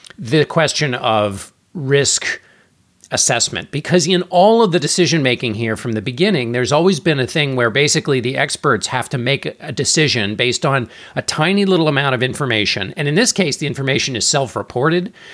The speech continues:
so it's fuzzy. They don't even know if these blood clots are actually coming from the vaccine. But of course, if you wait too long till you have certainty, you can have a huge disaster.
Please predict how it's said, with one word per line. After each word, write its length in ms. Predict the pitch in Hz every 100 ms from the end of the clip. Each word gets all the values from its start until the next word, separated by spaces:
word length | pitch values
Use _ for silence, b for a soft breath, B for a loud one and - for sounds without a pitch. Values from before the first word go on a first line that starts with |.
| B
so 320 | - 160 131 135
it's 400 | 143 113 - - B _
fuzzy. 640 | - 156 147 165 180 214 B B
They 100 | -
don't 140 | 196 214
even 300 | 156 135 127
know 280 | 147 160
if 160 | 151 135
these 160 | 147 113
blood 240 | 139 143
clots 300 | - 120 -
are 80 | 107
actually 260 | 98 -
coming 380 | - - 151 208
from 200 | 190 196
the 60 | 185
vaccine. 600 | 180 170 - 165 160 165 b b b -
But 160 | 196
of 100 | 180
course, 320 | - 175 156 -
if 100 | -
you 80 |
wait 300 | 139 143 135
too 180 | - 143
long 460 | 117 139 170 160 143
till 180 | - 135
you 140 | 104
have 160 | 113 -
certainty, 640 | - 277 180 131 123 120 B
you 140 | - 160
can 160 | 147
have 160 | 127 110
a 80 | 104
huge 440 | - 160 131 -
disaster. 680 | - 110 113 117 - 113 -